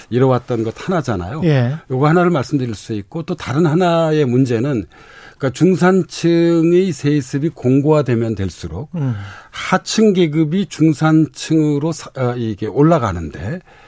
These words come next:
Speaker 1: 예, 사실,
Speaker 2: 힘들죠.
Speaker 1: 예,
Speaker 2: 사다리가.
Speaker 1: 예, 그 이, 이 사다리가 갈수록, 예, 예, 이 좁아지고, 예, 예, 어려워진다는 점을 좀 말씀드릴 수 있을 것 같습니다.
Speaker 2: 근데 강남, 대치동, 학원가를 지방에서 와서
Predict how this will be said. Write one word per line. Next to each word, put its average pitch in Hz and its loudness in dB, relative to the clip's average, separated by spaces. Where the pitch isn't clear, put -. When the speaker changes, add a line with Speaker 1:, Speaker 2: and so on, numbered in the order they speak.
Speaker 1:
예, 107 -4
사실, 156 0
Speaker 2:
힘들죠. 127 0
Speaker 1:
예, 113 4
Speaker 2:
사다리가. 117 -2
Speaker 1:
예, 110 2
그 143 0
이, 123 0
이 123 -4
사다리가 127 -4
갈수록, - -10
예, 107 -8
예, 80 -8
이 104 -6
좁아지고, 120 -2
예, 107 -6
예, 80 -8
어려워진다는 117 2
점을 101 -8
좀 107 -10
말씀드릴 85 -10
수 - -12
있을 - -12
것 - -18
같습니다. - -18
Speaker 2:
근데 214 -4
강남, 185 2
대치동, 160 -2
학원가를 151 -2
지방에서 151 -2
와서 127 0